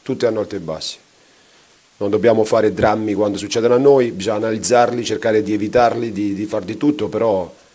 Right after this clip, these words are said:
la Serie B è questa. Ogni tanto dei giri a vuoto si prendono, ma tutte le squadre, ma non noi, la Reggiana o Lecco o altre. Il Parma, la Cremonese, il Venezia, Palermo. Perciò capita a noi, sicuramente dobbiamo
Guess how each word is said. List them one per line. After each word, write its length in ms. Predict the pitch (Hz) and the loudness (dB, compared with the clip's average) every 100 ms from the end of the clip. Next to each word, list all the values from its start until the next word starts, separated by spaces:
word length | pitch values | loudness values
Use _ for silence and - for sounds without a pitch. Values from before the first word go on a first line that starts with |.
| - | -6
la 100 | 104 | 0
Serie 160 | 135 | 0
B 60 | 151 | 0
è 80 | 104 | 0
questa. 360 | 113 95 80 69 - - | -2 -4 -8 -14 -16 -10
Ogni 160 | 110 | -2
tanto 240 | 139 127 110 | 0 2 0
dei 160 | 107 | -4
giri 180 | 104 120 | -2 0
a 40 | 107 | 4
vuoto 340 | 135 120 - | 4 4 2
si 100 | 104 | 0
prendono, 520 | 107 123 113 104 98 | 4 4 4 -2 -2
ma 140 | 92 101 | -4 -6
tutte 220 | 135 123 | -4 -2
le 80 | 110 | -2
squadre, 380 | - 127 101 95 | 4 4 2 -2
ma 100 | 110 | 0
non 280 | 127 117 107 | 0 0 -4
noi, 260 | 120 110 101 | -2 -2 0
la 120 | 107 | 0
Reggiana 520 | 104 113 117 110 107 | 0 0 2 2 0
o 140 | 104 | 0
Lecco 380 | 107 117 110 110 | 0 0 -2 -2
o 320 | 110 101 107 | 0 0 0
altre. 400 | 101 92 85 82 - - - - | -2 -4 -12 -14 -16 -20 -20 -12
Il 120 | 104 | -4
Parma, 600 | - 127 120 98 92 80 92 | 4 6 6 2 -4 -8 -10
la 100 | 104 | -4
Cremonese, 500 | 113 120 123 107 104 | -2 2 2 0 -2
il 60 | |
Venezia, 600 | 98 123 117 - 104 87 - _ _ _ | 0 2 2 0 -6 -8 -14 _ _ _
Palermo. 540 | 117 127 113 104 87 - _ _ _ _ _ _ | 2 4 4 0 -8 -14 _ _ _ _ _ _
Perciò 320 | - - 117 | -8 -2 -2
capita 280 | 107 110 135 | 0 0 2
a 20 | |
noi, 440 | 139 143 131 104 98 | 6 6 6 2 -2
sicuramente 420 | 117 120 131 107 | 0 2 2 0
dobbiamo 640 | 104 113 110 104 98 95 | -2 -2 0 0 -2 -4